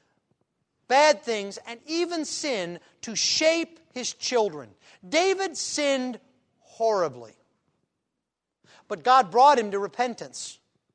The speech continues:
And the result is Psalm fifty-one.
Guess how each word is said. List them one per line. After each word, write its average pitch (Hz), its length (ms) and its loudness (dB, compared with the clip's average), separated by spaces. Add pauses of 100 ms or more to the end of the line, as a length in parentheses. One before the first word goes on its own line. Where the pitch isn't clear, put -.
(540)
And 208 120 -8
the 202 60 -6
result 202 680 2 (840)
is 190 100 -10
Psalm 208 280 2
fifty-one. 190 560 -10